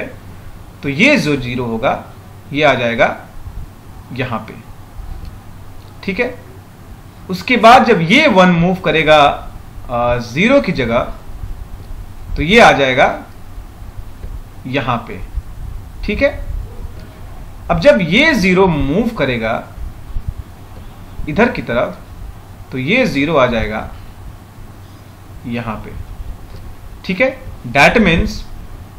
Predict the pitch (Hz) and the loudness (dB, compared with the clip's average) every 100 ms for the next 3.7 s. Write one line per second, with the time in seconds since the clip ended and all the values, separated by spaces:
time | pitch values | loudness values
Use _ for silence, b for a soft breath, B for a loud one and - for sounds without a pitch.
0 | - - - - - - - - - - | -14 -14 -14 -16 -18 -18 -18 -18 -16 -16
1 | - 127 - 185 175 - 190 202 180 165 | -12 -6 2 4 4 2 4 6 6 6
2 | 165 151 143 - 131 156 139 120 131 123 | 2 4 4 4 -2 -4 -4 -2 -2 -2
3 | 113 120 110 127 - - 117 | -2 -2 -4 -8 -12 -10 -6